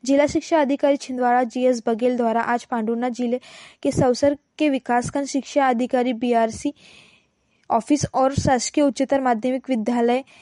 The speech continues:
बोरगांव व पारसिंगा का आकस्मिक निरीक्षण किया गया। उन्होंने आगामी माह में होने वाली बोर्ड परीक्षा को देखते हुए सभी संस्था प्रमुखों को कमजोर विद्यार्थियों के लिए अतिरिक्त कक्षा लगाने के निर्देश दिए। उन्होंने इस दौरान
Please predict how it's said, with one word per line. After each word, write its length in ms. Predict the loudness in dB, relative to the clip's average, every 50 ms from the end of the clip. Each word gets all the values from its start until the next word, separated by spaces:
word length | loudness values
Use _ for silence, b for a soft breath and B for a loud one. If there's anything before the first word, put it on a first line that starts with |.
| B B B B B B 0
बोरगांव 520 | 2 4 4 4 4 4 4 4 4 2
व 80 | 2 2
पारसिंगा 540 | 2 2 2 0 0 -2 -4 -2 0 0 0
का 140 | 2 0 0
आकस्मिक 420 | 0 0 -2 -4 -4 -6 -8 -8 -6 -4
निरीक्षण 380 | -4 -4 -4 -4 -6 -8 -8
किया 260 | -4 -2 0 2 2 2
गया। 180 | 2 2 2 2
उन्होंने 380 | 2 2 0 0 0 -2 -2 -2
आगामी 440 | -2 -2 0 0 0 -2 -2 -4
माह 260 | -4 -4 -2 -2 -2 -2
में 100 | -2 -4
होने 280 | -4 -4 -2 -2 -2 -2
वाली 220 | -2 0 0 0
बोर्ड 240 | 0 2 0 0 0
परीक्षा 400 | 0 -2 -2 -4 -4 -6 -6 -6 -2
को 140 | 0 0 2
देखते 320 | 2 0 -2 -2 -2 -2
हुए 260 | 0 0 0 -2 -4 -4 B B B B B B B
सभी 220 | -4 -2 0 0 0
संस्था 380 | 0 0 -2 -2 -2 -2 -2
प्रमुखों 420 | 0 2 2 2 2 2 2 2 2
को 100 | 2 0
कमजोर 440 | -2 -2 -2 -2 0 2 2 2 2
विद्यार्थियों 580 | 2 0 0 0 2 0 0 0 0 0 0 0
के 200 | 0 -2 -2 -2
लिए 180 | 0 0 0 0
अतिरिक्त 440 | 0 0 -2 -2 -4 -2 -2 -4 -2
कक्षा 380 | -2 -2 -4 -4 -4 -4 -2
लगाने 480 | 0 0 0 0 -2 -2 -2 -2 -4 -8 B B B B B -2
के 120 | 0 0
निर्देश 500 | 2 2 0 0 0 2 2 2 0 0 -2
दिए। 100 | -2 0
उन्होंने 380 | 0 0 0 0 0 -2 0 0
इस 180 | -2 -2 0 2
दौरान 360 | 2 2 4 4 2 0 -2